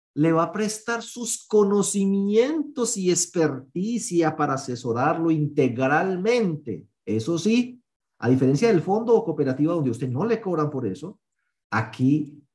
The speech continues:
el cliente debe asumir el costo de esa atención V I P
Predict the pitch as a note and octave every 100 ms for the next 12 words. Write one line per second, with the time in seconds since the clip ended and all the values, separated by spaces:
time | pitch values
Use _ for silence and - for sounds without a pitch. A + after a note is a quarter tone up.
0 | _ A2+ D3 F#3+ F#3 F3 - F3 E3 D3
1 | A#2+ G2+ - B2+ G#2+ A2+ A2 A2+ A2+ A2+
2 | G2+ G2 G#2 A2 A2+ B2 D3 D#3 - A2
3 | G2 F2+ E2+ F2 F#2+ F#2+ F2 F2+ E2+ D#2
4 | - G#2+ G#2 F2 G2 B2 G2+ D#2+ C#2 -
5 | G3 F#3+ F2+